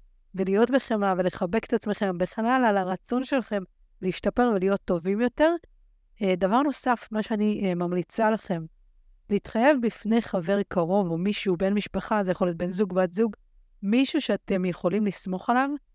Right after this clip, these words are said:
שהוא לא ישפוט אתכם, מישהו שאתם, אה, אוהבים אותו, אוקיי? והוא אוהב אתכם,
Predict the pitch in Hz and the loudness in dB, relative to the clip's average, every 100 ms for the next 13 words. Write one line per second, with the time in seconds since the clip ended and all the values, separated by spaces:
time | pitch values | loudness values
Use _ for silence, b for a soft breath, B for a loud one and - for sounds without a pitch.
0 | _ _ - 269 294 294 - 262 254 - | _ _ -4 2 2 0 0 0 0 -4
1 | 220 202 202 214 233 269 - 208 - 208 | -6 -8 -6 -2 -2 -2 0 -2 0 -2
2 | 190 - _ _ _ - 208 196 185 185 | -2 -6 _ _ _ -4 0 2 2 0
3 | 226 196 170 196 240 269 - 294 320 _ | 2 2 2 2 4 2 2 0 0 _
4 | _ _ _ - 247 240 180 170 175 202 | _ _ _ 0 2 2 0 0 2 2
5 | 202 - - 208 | 0 -4 -4 0